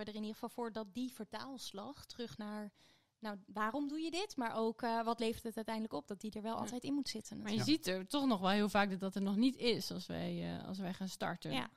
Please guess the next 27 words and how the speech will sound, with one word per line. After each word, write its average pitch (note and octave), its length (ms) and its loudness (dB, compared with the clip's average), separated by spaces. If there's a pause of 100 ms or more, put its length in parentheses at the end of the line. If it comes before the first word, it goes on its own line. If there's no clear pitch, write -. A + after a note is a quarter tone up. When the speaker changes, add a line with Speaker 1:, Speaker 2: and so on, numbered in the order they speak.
Speaker 2:
Dat F#3+ 180 -10
we, G3 100 -2
ja, F3 180 2
we D#3 100 0
moeten G3 320 2
dit G3 160 2
gaan F#3+ 180 0
gebruiken, G#3+ 760 4
omdat G3+ 320 0
Speaker 1:
In B3 120 8
het A#3 140 2
ergste A#3+ 400 6
geval B3 400 6
is B3+ 160 6
het, B3+ 140 6
de, A#3+ 160 2
de B3 160 8
licenties C#4+ 720 4
hebben B3 300 6
Speaker 2:
Ja, D4 60 8
Speaker 1:
we, A3+ 80 2
Speaker 2:
precies. A#3+ 240 8 (180)
Speaker 1:
dus A#3+ 200 4
ja, B3+ 320 4
we A3 80 2
Speaker 2:
Die A3+ 80 2
Speaker 1:
moeten B3 120 4